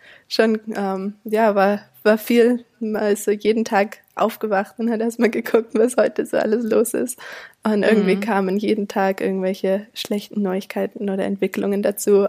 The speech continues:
Speaker 1: Ähm, es war schon ein bisschen gruselig oder wird ein bisschen gruselig. Ähm,
Speaker 2: Mhm.
Speaker 1: aber durch diese ganzen Reisebestimmungen habe ich gerade gar nicht unbedingt, äh, die Wahl, äh, ob ich
Speaker 2: Ja, gut,
Speaker 1: jetzt
Speaker 2: auch
Speaker 1: zurück,
Speaker 2: wieder wahr.
Speaker 1: zurück möchte oder nicht. Ähm,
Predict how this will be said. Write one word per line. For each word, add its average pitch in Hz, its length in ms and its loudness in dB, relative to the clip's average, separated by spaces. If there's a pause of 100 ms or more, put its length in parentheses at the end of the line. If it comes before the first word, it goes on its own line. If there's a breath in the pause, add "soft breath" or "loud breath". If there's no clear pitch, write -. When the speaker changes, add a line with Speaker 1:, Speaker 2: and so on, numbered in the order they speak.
Speaker 1:
Ähm, 190 460 -4 (260 loud breath)
es - 100 -14
war 269 120 6
schon 294 160 4
ein 247 140 2
bisschen 202 360 -2
gruselig 196 520 -2
oder 190 200 -2
wird 190 160 -2
ein 208 60 -6
bisschen 208 260 -6
gruselig. 202 680 -4
Ähm, 190 500 -6 (220 loud breath)
Speaker 2:
Mhm. 196 220 -4
Speaker 1:
aber 202 380 4
durch 226 280 0
diese 220 220 -2
ganzen 208 280 0
Reisebestimmungen 202 920 0
habe 196 200 -2
ich 220 280 -6
gerade 202 320 -2
gar 240 160 2
nicht 233 160 4
unbedingt, 226 480 0
äh, 208 240 0 (400)
die 214 140 0
Wahl, 208 320 2 (460 loud breath)
äh, 202 200 0
ob 214 160 0
ich 226 60 0
Speaker 2:
Ja, 196 120 2
gut, 180 80 -4
Speaker 1:
jetzt - 120 -10
Speaker 2:
auch - 40 -18
Speaker 1:
zurück, 247 300 2
Speaker 2:
wieder 160 180 -8
wahr. 156 80 -4
Speaker 1:
zurück 254 300 0
möchte 240 400 0
oder 220 160 -2
nicht. 233 320 -4
Ähm, 202 600 -6